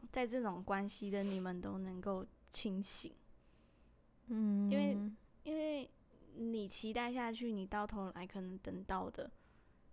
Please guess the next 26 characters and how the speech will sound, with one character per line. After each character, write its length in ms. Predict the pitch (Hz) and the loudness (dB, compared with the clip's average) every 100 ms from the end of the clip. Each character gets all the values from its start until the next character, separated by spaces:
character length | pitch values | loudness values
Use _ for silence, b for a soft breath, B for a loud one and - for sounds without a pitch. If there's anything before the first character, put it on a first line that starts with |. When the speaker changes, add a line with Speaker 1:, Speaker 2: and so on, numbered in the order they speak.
| - | -12
Speaker 1:
是 160 | - | -4
一 100 | 220 | -2
场 240 | 214 208 - | -2 -4 -4
空， 300 | - 190 190 | -4 -2 0
又 200 | 214 202 | 2 0
或 200 | 214 208 | 0 -2
者 200 | 190 190 | -2 -4
是 400 | 196 - 190 - | -6 -4 -4 -4
另 220 | - 208 | -2 -2
一 60 | 175 | -2
个 120 | - | -4
伤 220 | - - - | -4 -6 -6
害。 220 | 190 - - - - - - - | -10 -10 -12 -14 -20 -20 -14 4
Speaker 2:
嗯。 480 | 240 196 170 185 190 - | 6 8 4 -2 -6 -12
Speaker 1:
这 140 | - 247 | -8 -6
世 300 | - 262 247 | -6 -4 -2
界 160 | 240 | 0
上 220 | 233 220 202 | 0 -2 -2
的 60 | |
坏 260 | 196 220 202 | -2 -2 -2
人 200 | 185 190 | -4 -6
真 140 | 196 | -6
的 80 | 196 | -4
太 320 | - - 208 - | -4 -4 -6 -8
多 140 | - | -10
了。 120 | - | -8